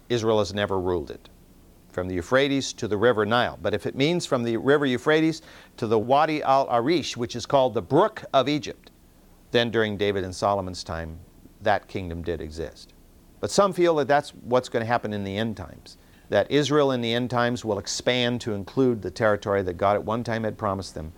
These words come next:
and which they had never yet occupied. Well, if that's gonna happen, it's gonna take a miracle, right? 'Cause it's not happening now. And in fact, they're being asked to give up more territory.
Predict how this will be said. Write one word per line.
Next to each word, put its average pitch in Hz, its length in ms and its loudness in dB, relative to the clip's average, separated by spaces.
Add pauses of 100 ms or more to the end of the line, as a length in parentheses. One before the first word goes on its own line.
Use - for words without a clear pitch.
(480)
and 92 160 -4
which 92 180 -2
they 95 100 -2
had 87 220 -2
never 87 360 -2 (280)
yet 95 240 2 (180)
occupied. 76 460 -6
Well, 104 140 4
if - 60 -2
that's 208 180 4
gonna 214 180 0
happen, 156 300 0
it's 110 100 -8
gonna 135 140 0
take 123 140 2
a 107 40 4
miracle, 113 420 0 (460)
right? 123 240 4 (520)
'Cause 87 160 -8
it's 92 160 -8
not 127 160 2
happening 110 360 0
now. 101 280 -2 (800)
And 90 220 -2
in - 20 -6
fact, 110 220 2
they're 107 100 -6
being 101 180 0
asked 107 220 -2
to 101 60 -12
give 98 180 0
up 151 160 2
more 101 120 -8
territory. 82 600 -8